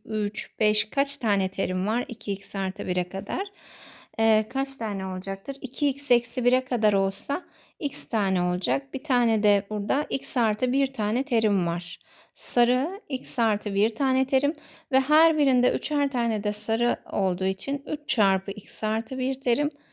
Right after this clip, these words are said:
Bir de sarıların her biri de x artı bir kilogram. O halde şu kadar kilogram elde ettim sarılardan. Mavilere bakıyorum. İkiden başlamış,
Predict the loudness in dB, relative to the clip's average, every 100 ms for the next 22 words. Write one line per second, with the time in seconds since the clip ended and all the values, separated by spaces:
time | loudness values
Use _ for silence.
0 | _ -20 -20 -20 _ 2 4 6 6 4
1 | 4 4 4 6 6 2 0 4 6 6
2 | 4 4 4 4 2 0 -12 -4 0 2
3 | 2 2 -2 -4 -4 -2 0 0 -2 -4
4 | -8 _ -20 _ 0 2 4 2 2 0
5 | 0 -6 -10 -8 -2 0 2 0 0 0
6 | 0 0 0 0 0 0 2 2 -2 -2
7 | -4 -2 2 2 2 2 0 -2 -6 -6
8 | -16 -20 -20 -20 -2 4 6 6 6 6
9 | 4 4 2 0 0 0 -4 -2 2 4
10 | 6 6 6 4 0 -2 0 0 -2 -4